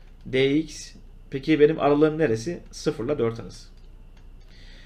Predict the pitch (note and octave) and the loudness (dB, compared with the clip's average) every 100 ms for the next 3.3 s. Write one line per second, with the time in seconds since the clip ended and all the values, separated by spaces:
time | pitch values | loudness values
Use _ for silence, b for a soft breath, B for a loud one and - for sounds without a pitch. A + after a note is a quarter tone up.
0 | B - D3 E3 E3 A3 G#3+ G3 F#3 F#3 | B -6 -4 -2 0 0 4 2 4 2
1 | F3+ - E3+ G3+ C#3+ A2 A2 G#2+ A2 G#2 | 0 -6 -4 0 0 0 -2 -8 -10 -10
2 | A2 B2 A#2 B2 C#3 C3 A2+ A2 G#2+ A2 | -8 -6 -4 -6 -6 -2 -2 -4 -8 -10
3 | G#2+ D3 | -8 -8